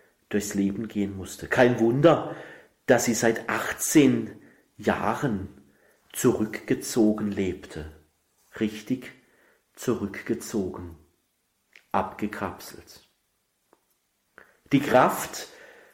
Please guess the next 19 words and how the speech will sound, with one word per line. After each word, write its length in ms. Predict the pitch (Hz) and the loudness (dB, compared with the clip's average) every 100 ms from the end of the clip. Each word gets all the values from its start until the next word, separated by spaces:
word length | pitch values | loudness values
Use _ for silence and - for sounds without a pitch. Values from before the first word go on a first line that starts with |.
| _ | _
zu 160 | - 147 | 4 6
leben 440 | 123 123 151 190 | 8 8 8 8
ist 260 | 156 - - | 6 2 0
ihr 220 | 139 127 | 0 0
zu 220 | - 127 | 2 4
wenig 460 | 123 123 170 170 - | 6 6 4 2 2
geworden. 580 | 160 139 120 87 90 85 - _ _ _ _ _ _ _ - - _ _ _ _ _ _ _ - | 4 4 2 0 -6 -14 -20 _ _ _ _ _ _ _ -20 -20 _ _ _ _ _ _ _ 0
Die 80 | 135 | 4
fehlende 500 | 147 143 185 185 147 | 8 10 8 8 6
Lebenskraft 880 | 113 127 180 180 - - - - - | 6 6 4 0 0 2 2 0 0
hat 260 | 160 - | 0 2
ihr 120 | 147 | 2
die 140 | 139 131 | 4 2
Freude 520 | - 98 101 143 165 | -2 4 6 6 4
am 140 | 135 | 2
Leben 680 | 117 110 123 151 143 131 - - - _ _ _ _ _ _ _ _ | 2 2 4 2 0 -2 -6 -18 -20 _ _ _ _ _ _ _ _
mit 200 | 113 - | -4 -2
Sicherheit 640 | - 110 131 123 110 107 | -4 -2 -2 2 2 2
genommen. 600 | - 95 90 104 113 87 | -4 -2 -2 -6 -8 -12